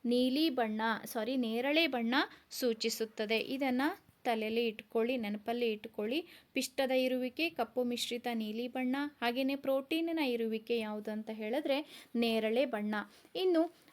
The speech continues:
ಆ, ಕೆಲವು ಆಹಾರ ಪದಾರ್ಥಗಳಲ್ಲಿರುವಂತಹ ಪೋಷಕಾಂಶಗಳು ಯಾವ್ಯಾವುದು ಅಂತ ಹೇಳ್ಕೊಂಡು ನೋಡ್ಬೇಕು. ಆಹಾರ ಪದಾರ್ಥ, ಬೇಯಿಸಿದ ಆಲೂಗಡ್ಡೆಯಲ್ಲಿ ಪಿಷ್ಟ ಇದೆಯೋ ಇಲ್ಲೋ? ಪಿಷ್ಟ ಇದೆ. ಹಾಲಿನಲ್ಲಿ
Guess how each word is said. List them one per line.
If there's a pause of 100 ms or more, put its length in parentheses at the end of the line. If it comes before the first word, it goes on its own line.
ಆ,
ಕೆಲವು
ಆಹಾರ
ಪದಾರ್ಥಗಳಲ್ಲಿರುವಂತಹ
ಪೋಷಕಾಂಶಗಳು (280)
ಯಾವ್ಯಾವುದು
ಅಂತ
ಹೇಳ್ಕೊಂಡು
ನೋಡ್ಬೇಕು. (140)
ಆಹಾರ
ಪದಾರ್ಥ, (420)
ಬೇಯಿಸಿದ
ಆಲೂಗಡ್ಡೆಯಲ್ಲಿ
ಪಿಷ್ಟ (120)
ಇದೆಯೋ
ಇಲ್ಲೋ?
ಪಿಷ್ಟ (140)
ಇದೆ. (360)
ಹಾಲಿನಲ್ಲಿ